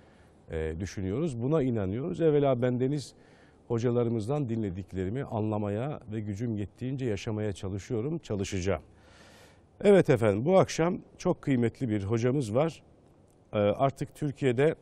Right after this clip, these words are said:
iki bin on yedi yılı içinde bulunduğumuz bugün de hocaların hocası sayılabilecek hocalardan biri. Profesör Doktor Celal Kırca hocamız,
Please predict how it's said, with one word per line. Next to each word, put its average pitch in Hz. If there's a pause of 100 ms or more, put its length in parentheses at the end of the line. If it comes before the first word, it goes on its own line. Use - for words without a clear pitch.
(440)
iki 127
bin 135
on 135
yedi 123
yılı 110
içinde 107
bulunduğumuz 98 (600)
bugün 98
de 156
hocaların 127
hocası 110
sayılabilecek 76
hocalardan 64
biri. 113 (500)
Profesör 107
Doktor 123
Celal 101
Kırca 87
hocamız, 82